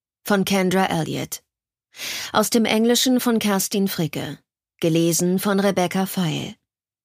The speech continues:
Ein Hörbuch des Argon Verlags. Mercy Kilpatrick fragte sich, wem sie beim Portland F B I auf die Füße getreten war.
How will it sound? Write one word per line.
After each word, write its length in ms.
Ein 220
Hörbuch 480
des 240
Argon 420
Verlags. 680
Mercy 420
Kilpatrick 680
fragte 460
sich, 500
wem 360
sie 200
beim 300
Portland 520
F 260
B 160
I 320
auf 160
die 100
Füße 340
getreten 540
war. 320